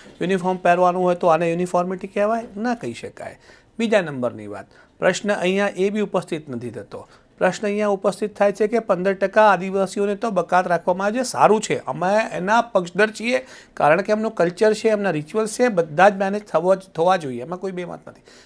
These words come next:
પણ પ્રશ્ન એ છે કે બાકીના જે અગિયાર ટકા મુસ્લિમ સમાજની વાત છે,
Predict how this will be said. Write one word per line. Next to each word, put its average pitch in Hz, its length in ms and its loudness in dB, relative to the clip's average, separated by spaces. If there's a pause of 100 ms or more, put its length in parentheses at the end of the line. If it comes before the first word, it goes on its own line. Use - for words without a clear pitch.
(140)
પણ 170 140 4
પ્રશ્ન 220 400 2
એ 226 200 0
છે 247 260 -2
કે 254 160 -4
બાકીના 196 580 -2
જે 226 240 -2
અગિયાર 175 460 0
ટકા 202 320 -2
મુસ્લિમ 180 340 -8
સમાજની 180 440 -8
વાત 147 280 -4
છે, 214 220 -4